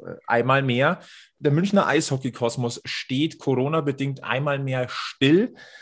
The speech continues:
Und deswegen ist es für mich heute so die Selbsthilfegruppe, wo ist das Eishockey? Und ich freue mich, dass ich an dieser, in dieser schwierigen Zeit wieder nicht alleine sein muss, sondern diesen Stammtisch hier habe, äh, mit dem ich mein Leid teilen kann. Und deswegen freue ich mich sehr, dass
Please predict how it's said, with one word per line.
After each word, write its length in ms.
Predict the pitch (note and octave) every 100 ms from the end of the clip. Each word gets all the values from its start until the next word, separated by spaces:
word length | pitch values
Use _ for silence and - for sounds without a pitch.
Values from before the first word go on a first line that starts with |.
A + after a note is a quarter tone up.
| -
Und 160 | C#3 B2+
deswegen 400 | C#3+ E3 F3+ F3
ist 100 | D#3
es 140 | D3+
für 100 | -
mich 300 | C#3+ E3+ G#3+
heute 260 | D#3 E3+ F3
so 460 | D#3 D#3+ D#3+ D#3+ _ _ _ _ _ _ -
die 60 | C3+
Selbsthilfegruppe, 1000 | B2+ G3 - F3 E3 D#3+ D#3+ D#3+ D#3
wo 160 | C3 E3+
ist 140 | E3
das 140 | D#3 -
Eishockey? 600 | D3 E3 A#2 - G2 G2 _ _ _
Und 300 | - A2+ A2+
ich 160 | A#2 -
freue 280 | - C3 D#3
mich, 140 | E3
dass 140 | C#3+ C#3
ich 160 | C#3
an 120 | C3
dieser, 520 | C3+ C3+ C3+ C3+ B2+ -
in 140 | C3
dieser 240 | C3 C3+
schwierigen 480 | - - F#3 A#3+ B3
Zeit 480 | - D#3+ G3 - - _ _
wieder 200 | C#3+ E3
nicht 160 | F#3 E3+
alleine 300 | E3+ D#3 B2+
sein 180 | A#2+ B2
muss, 140 | C#3
sondern 380 | C#3+ C#3 C#3 - _
diesen 160 | D3+ C#3+
Stammtisch 600 | - F#3+ B3+ C3 - -
hier 180 | G#2+ G2+
habe, 480 | F#2 F#2 C3 D#3 C#3
äh, 80 | C#3+
mit 200 | C#3 C3+
dem 140 | C#3
ich 100 | D3
mein 160 | C#3+ C3+
Leid 320 | A#2 C3 -
teilen 380 | - G2 G2 G2+
kann. 180 | F#2+
Und 80 | G2
deswegen 220 | - A2
freue 160 | - G2+
ich 40 |
mich 120 | G2 F#2+
sehr, 100 | G2+
dass 320 | G2 -